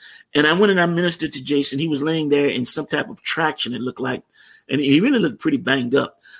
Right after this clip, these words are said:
Um, I prayed with him. Uh, he wanted me to minister to him and his fiance, and I did. Uh, I came back. I made a second visit to him. Uh, and then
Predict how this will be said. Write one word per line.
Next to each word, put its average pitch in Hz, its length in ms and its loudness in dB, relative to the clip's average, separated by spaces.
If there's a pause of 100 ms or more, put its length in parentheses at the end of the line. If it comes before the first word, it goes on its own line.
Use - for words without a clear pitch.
(180)
Um, 135 400 0 (100)
I 147 120 2
prayed 175 320 4
with 151 200 0
him. 151 220 -4 (300)
Uh, 120 140 -4
he 143 140 0
wanted 151 240 2
me 151 120 0
to 143 100 -6
minister 143 340 0
to 147 160 -4
him 143 140 0
and 147 60 -2
his 147 120 -4
fiance, 143 840 0
and 131 140 2
I 143 100 2
did. 131 380 0 (400)
Uh, 127 420 -4
I 113 100 2
came 143 300 0
back. 139 220 2
I 127 60 -2
made 135 220 2
a 127 60 0
second 156 420 0
visit 123 300 2
to 127 140 -2
him. - 160 -4 (480)
Uh, 131 320 2
and 139 180 0
then 180 340 2